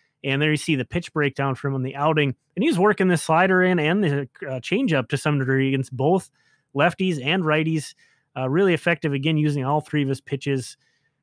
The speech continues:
And you see, gonna see three sliders here, uh, to this poor guy to strike him out. Uh, a-, and a lot of these pitches, will show this at Baseball Savant, in the zone. So that shows me you did a great job, uh, keeping guys off balance.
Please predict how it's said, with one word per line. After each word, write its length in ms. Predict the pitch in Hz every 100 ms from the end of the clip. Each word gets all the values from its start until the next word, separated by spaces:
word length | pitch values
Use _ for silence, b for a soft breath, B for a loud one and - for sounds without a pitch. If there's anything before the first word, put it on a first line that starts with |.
| _
And 200 | 135 131
you 40 | 135
see, 220 | - 151
gonna 180 | 147 151
see 280 | - 139 135
three 280 | - 196
sliders 580 | 196 - 156 170 156 143
here, 440 | - 139 123 117 - _ _ _ _ -
uh, 140 | 123
to 100 | 135
this 200 | 147 160
poor 260 | - 151 131
guy 180 | 127 123
to 120 | 123
strike 320 | - 143 135
him 160 | 151 127
out. 240 | 117 110 _ _ _ _ -
Uh, 140 | 117 131
a-, 280 | 151 151
and 100 | 147
a 40 | 143
lot 140 | 220
of 80 | 403
these 100 | 294
pitches, 280 | 262 202 175
will 120 | 180
show 220 | - 240
this 220 | 196 -
at 260 | 156 139 127
Baseball 380 | 165 175 165 151
Savant, 360 | 139 139 147 139
in 160 | 202
the 100 | 190
zone. 320 | 147 170 120
So 100 | 101
that 100 | 147
shows 200 | - 185
me 160 | 165 156
you 80 | 139
did 160 | 147
a 40 | 131
great 300 | 131 156 170
job, 380 | 160 151 135 113 _ _ _ 127
uh, 80 | 123
keeping 320 | 190 170 151
guys 300 | 139 139 135
off 260 | 131 139
balance. 560 | - 135 127 120 110